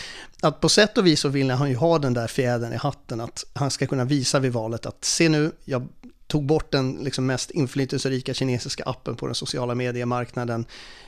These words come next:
Jag, jag sätter verkligen hårt mot hårt, jag, jag står för sanningen och, och så vidare." Men samtidigt så insåg han att det här är kanske lite ett steg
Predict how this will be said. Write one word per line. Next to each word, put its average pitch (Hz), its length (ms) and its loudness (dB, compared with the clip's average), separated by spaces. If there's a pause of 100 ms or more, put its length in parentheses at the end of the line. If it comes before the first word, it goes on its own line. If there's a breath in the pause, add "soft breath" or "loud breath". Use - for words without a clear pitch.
(140 loud breath)
Jag, 131 300 4
jag 139 120 4
sätter 143 340 0
verkligen 123 340 0
hårt 123 200 -4
mot 120 160 -6
hårt, 131 360 0
jag, 117 200 0 (140)
jag 127 160 -6
står 131 260 -2
för 123 120 -6
sanningen 117 540 0
och, - 360 -8
och 123 80 -4
så 135 100 -2
vidare." 123 420 0
Men 139 260 2
samtidigt 139 480 0
så 147 100 0
insåg 127 320 -2
han 123 80 -2
att 113 100 -6
det 120 80 -4
här 123 120 0
är 120 40 -6
kanske 123 280 -4
lite 117 180 -6
ett - 80 -10
steg 117 440 -4